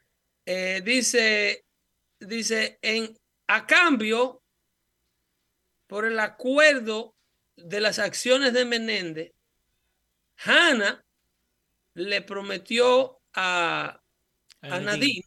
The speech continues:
Speaker 1: a la
Speaker 2: Ujú.
Speaker 1: esposa, que es a través de ella que llega el dinero, los, le prometió los pagos,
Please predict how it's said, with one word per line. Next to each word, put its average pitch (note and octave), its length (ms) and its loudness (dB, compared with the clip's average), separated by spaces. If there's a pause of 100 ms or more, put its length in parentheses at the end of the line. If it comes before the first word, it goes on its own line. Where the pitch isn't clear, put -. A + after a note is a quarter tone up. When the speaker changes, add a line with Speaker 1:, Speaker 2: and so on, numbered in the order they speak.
Speaker 1:
a D3+ 100 -12
la D#3 120 -8
Speaker 2:
Ujú. B2 60 -14
Speaker 1:
esposa, E3+ 440 -6
que D#3 320 -2
es E3+ 60 2
a D#3+ 100 -4
través D#3 340 -2
de G3 140 -2
ella G#3 180 -4
que G#3+ 120 -8
llega G3+ 220 -2
el F#3+ 60 -6
dinero, F3 460 -8 (600)
los, G3+ 480 -6
le F3 160 -8
prometió F#3 480 -6
los G3+ 180 -8
pagos, C3 380 -12